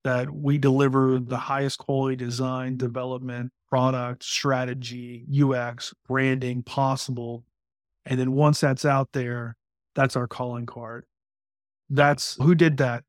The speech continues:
you did that. Like, and, and it's very important for us to deliver. That's a, and it's surprising. <laughs>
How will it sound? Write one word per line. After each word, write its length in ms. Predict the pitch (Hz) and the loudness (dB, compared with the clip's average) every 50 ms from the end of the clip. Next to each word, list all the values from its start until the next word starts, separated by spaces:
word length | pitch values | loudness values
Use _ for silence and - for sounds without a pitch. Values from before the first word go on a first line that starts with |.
| _ - | _ -4
you 140 | - 147 135 | 0 2 2
did 240 | 127 123 117 107 - | 2 0 -4 -8 -10
that. 220 | - 104 101 - - _ _ _ _ _ _ _ | -14 -14 -14 -16 -18 _ _ _ _ _ _ _
Like, 180 | - 131 123 - | -6 -6 -6 -4
and, 260 | - 151 143 147 151 | 0 2 2 2 2
and 140 | 151 143 143 | 2 0 -2
it's 120 | 135 - | 0 2
very 200 | - 160 160 160 | 4 6 6 6
important 420 | 156 147 - - 190 190 175 160 - | 4 2 0 0 0 0 0 -2 -2
for 140 | - 151 139 | -2 -2 -2
us 200 | 131 123 - - | -2 -4 -6 -8
to 80 | - 139 | -6 -4
deliver. 600 | 135 127 120 135 131 123 - - - 143 139 - _ _ | -4 -2 -2 -2 -2 -4 -4 -8 -10 -14 -16 -20 _ _
That's 280 | - 127 127 - - - | -6 -6 -6 -6 -6 -4
a, 220 | 127 123 120 123 147 - - | -4 -4 -4 -6 -10 -10 -8
and 160 | 151 143 147 | -6 -6 -2
it's 200 | 160 151 143 - | -2 -2 -2 0
surprising. 760 | - 185 160 - 196 190 214 226 208 185 185 170 165 160 156 - _ _ _ _ _ _ _ _ _ _ _ _ _ _ _ _ _ _ _ _ _ _ _ _ _ _ _ _ _ - | 0 0 0 2 4 4 6 6 6 4 4 4 4 2 0 -2 _ _ _ _ _ _ _ _ _ _ _ _ _ _ _ _ _ _ _ _ _ _ _ _ _ _ _ _ _ -4
<laughs> 460 | 147 135 - - - - 208 170 - | -2 -2 -2 -2 0 0 0 0 0